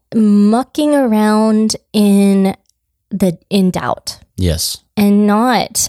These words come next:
Speaker 1: um, trying to find the steady ground of faith, that it ends, you know, you just end up washed away.
Speaker 2: Yeah.
Speaker 1: And,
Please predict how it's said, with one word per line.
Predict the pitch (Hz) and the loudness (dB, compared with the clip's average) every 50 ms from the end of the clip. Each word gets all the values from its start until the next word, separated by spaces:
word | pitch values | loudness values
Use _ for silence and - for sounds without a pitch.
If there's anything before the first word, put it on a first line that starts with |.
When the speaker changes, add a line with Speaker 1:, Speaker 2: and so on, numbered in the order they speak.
| - - | -6 -4
Speaker 1:
um, | 214 180 202 190 185 | -2 0 0 0 0
trying | - - - - 214 214 214 208 208 202 | -2 -4 -4 -2 -2 0 2 0 0 0
to | - 190 | -2 -6
find | 185 - - - 190 190 185 196 190 185 | -8 -6 -6 -4 -2 -2 -2 -2 -4 -4
the | 190 - 190 180 | -6 -6 -4 -4
steady | - - - - 185 175 170 170 | -4 -4 -2 -2 -2 -2 -2 -4
ground | 185 214 190 190 196 190 180 | -2 -2 0 0 0 0 0
of | 165 170 | -2 -6
faith, | - - - - - - 220 - - - - _ _ _ _ _ _ - - - - - - - - - - - _ _ _ _ _ _ _ _ _ _ _ _ _ _ | -8 -10 -10 -8 -6 -8 -8 -8 -12 -18 -20 _ _ _ _ _ _ -20 -20 -20 -20 -20 -20 -20 -20 -20 -20 -20 _ _ _ _ _ _ _ _ _ _ _ _ _ _
that | - 226 196 220 208 190 | -4 -2 0 0 0 0
it | 196 - - - | -2 -4 -4 -4
ends, | - 196 196 196 196 196 - - - - - _ _ _ _ - | -2 0 0 2 2 0 0 -4 -8 -14 -20 _ _ _ _ -4
you | 202 185 202 202 202 190 | -2 0 2 2 2 2
know, | 196 196 185 | 2 0 0
you | 185 180 190 | 0 -2 -2
just | 180 196 185 - - - - | -2 -2 -4 -4 -6 -6 -4
end | - 180 175 165 | -2 -2 0 0
up | 160 165 - | -2 -4 -4
washed | - 143 170 - - - | -6 -6 -4 -4 -4 -4
away. | 202 294 403 - - - 208 202 - - - - - - - - - - _ _ - | -4 -4 -4 -6 -8 -10 -12 -12 -14 -18 -20 -20 -20 -20 -20 -20 -20 -20 _ _ -8
Speaker 2:
Yeah. | - 80 - - 87 | -6 -6 -6 -6 -4
Speaker 1:
And, | - 240 220 214 208 208 208 202 202 202 196 - | -2 -2 0 0 0 0 2 2 2 0 0 -2